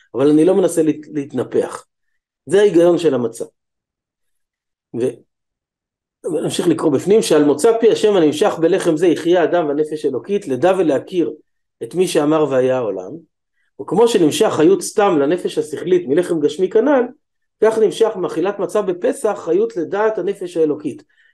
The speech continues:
כן, זה מה שהוא אומר, יש דעת לנפש השכלית, כן, או חיות לנפש השכלית, ויש דעת הנפש האלוקית. כלומר, אה, מה שדיברנו מקודם, זה סוג הדעת של, של הנפש האלוקית. איך הנפש האלוקית מתייחסת לעולם? היא מחפשת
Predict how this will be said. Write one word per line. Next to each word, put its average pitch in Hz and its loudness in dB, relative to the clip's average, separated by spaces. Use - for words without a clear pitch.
כן, 190 0
זה 185 2
מה 202 2
שהוא 180 2
אומר, 156 -2
יש 151 -8
דעת 190 0
לנפש 170 -2
השכלית, 123 -4
כן, 170 2
או 151 4
חיות 151 2
לנפש 156 0
השכלית, 165 -2
ויש 165 0
דעת 196 2
הנפש 180 -2
האלוקית. 160 0
כלומר, 151 0
אה, - -4
מה 190 -2
שדיברנו 202 2
מקודם, 190 0
זה 180 -2
סוג 214 -4
הדעת 208 0
של, 160 -2
של 165 -4
הנפש 175 -6
האלוקית. 156 -6
איך 202 -6
הנפש 214 -4
האלוקית 180 -4
מתייחסת 165 0
לעולם? 156 2
היא 220 0
מחפשת 247 -6